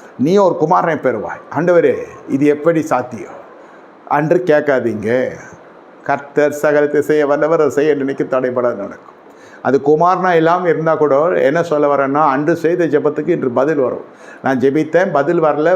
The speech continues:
வரலன்னு சொல்லி கங்கலாய்க்கிற ஒரு காரியத்துக்கு நான் சொல்லுகிறேன், உன் வேண்டுதல், சகரியாவே பயப்படாது, உன் வேண்டுதல் கேட்கப்பட்டிருக்கிறது. அது விசுவாசிக்க முடிகிறதா?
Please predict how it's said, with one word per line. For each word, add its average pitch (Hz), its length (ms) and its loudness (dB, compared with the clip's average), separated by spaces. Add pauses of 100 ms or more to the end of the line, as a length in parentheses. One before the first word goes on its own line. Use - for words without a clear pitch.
வரலன்னு 165 400 0
சொல்லி 165 260 0
கங்கலாய்க்கிற 175 640 2
ஒரு 165 140 2
காரியத்துக்கு 170 560 0 (120)
நான் 170 180 2
சொல்லுகிறேன், 185 500 2 (300)
உன் 185 220 2
வேண்டுதல், 220 540 4
சகரியாவே 226 480 4 (280)
பயப்படாது, 214 580 4
உன் 214 140 2
வேண்டுதல் 233 400 2
கேட்கப்பட்டிருக்கிறது. 233 840 2 (1800)
அது 185 240 2
விசுவாசிக்க 190 600 2
முடிகிறதா? 143 460 2